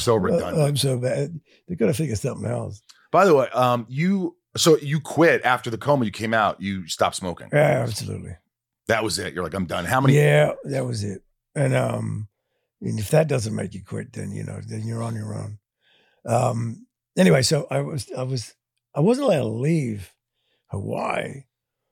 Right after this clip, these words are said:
Speaker 2: uh, for about five weeks, I think.
Speaker 1: Wow.
Speaker 2: And I was so desperate. <laughs> I was so desperate to leave. But you know, when you go into one of those, uh, when you go into induced coma,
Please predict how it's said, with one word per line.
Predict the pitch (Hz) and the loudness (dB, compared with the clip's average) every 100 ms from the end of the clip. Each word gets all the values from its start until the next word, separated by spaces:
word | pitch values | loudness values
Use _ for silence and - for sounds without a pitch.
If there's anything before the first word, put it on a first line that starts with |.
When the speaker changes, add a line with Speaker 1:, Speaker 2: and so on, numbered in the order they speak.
| _ _ _ 247 - | _ _ _ -12 -4
Speaker 2:
uh, | 110 107 101 101 104 101 101 98 50 95 113 | -2 -2 -4 -8 -8 -8 -8 -8 -10 -12 -14
for | 82 | -16
about | 120 160 220 - _ _ | -10 -10 -10 -16 _ _
five | - 107 120 | -10 -8 -8
weeks, | 104 117 180 - | -8 -8 -8 -12
I | - | -14
think. | - - - - _ - | -18 -20 -20 -20 _ -16
Speaker 1:
Wow. | 65 67 65 62 - - | -14 -12 -14 -16 -20 -4
Speaker 2:
And | 107 | 0
I | 127 127 | 2 0
was | 127 | -4
so | - 139 | -6 -4
desperate. | 120 113 113 - 107 - _ | -2 -4 -4 -6 -10 -10 _
<laughs> | _ - | _ -12
I | - - _ _ _ | -12 -14 _ _ _
was | 214 185 | -6 -6
so | - 170 | -4 -4
desperate | 147 143 135 - 127 135 - | -4 -4 -6 -6 -10 -10 -10
to | 113 | -8
leave. | 101 - 135 110 80 _ _ _ _ _ _ - | -8 -6 -8 -10 -14 _ _ _ _ _ _ 0
But | 127 110 - _ _ | 0 0 -8 _ _
you | - | 2
know, | 160 | 4
when | 147 151 | 4 2
you | |
go | 139 165 175 | 2 2 2
into | 151 | 0
one | 131 123 | 0 -2
of | 120 | -2
those, | 110 113 - _ _ - | -4 -6 -12 _ _ -10
uh, | 98 90 - - _ _ 165 240 | -8 -8 -12 -18 _ _ -20 -12
when | 113 113 | -10 -6
you | |
go | 123 139 | -4 -4
into | 123 | -4
induced | 110 107 - | -6 -10 -14
coma, | - - 110 | -14 -14 -16